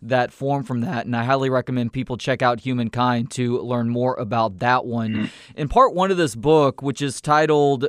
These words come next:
Speaker 1: The State of Nature, you ask what makes us unique. In search of an
Speaker 2: Mm-hmm.
Speaker 1: answer,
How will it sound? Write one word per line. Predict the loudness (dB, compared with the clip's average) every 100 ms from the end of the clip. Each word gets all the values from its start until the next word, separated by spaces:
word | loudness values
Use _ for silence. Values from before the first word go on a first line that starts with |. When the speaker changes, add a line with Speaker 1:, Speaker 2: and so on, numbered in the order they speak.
| -4
Speaker 1:
The | -6
State | -6 -6 0 0 0
of | -2 -2
Nature, | 0 0 0 -6 -8 -12 -20 -20 _
you | 2 2
ask | 2 -2
what | -10 4 4 4
makes | -2 -2 -2
us | -4 -2
unique. | -4 -2 -2 -2 -8 -20 -20 -20 -8
In | -6
search | 2 2 2
of | -2
an | 0
Speaker 2:
Mm-hmm. | 4 4
Speaker 1:
answer, | 4 0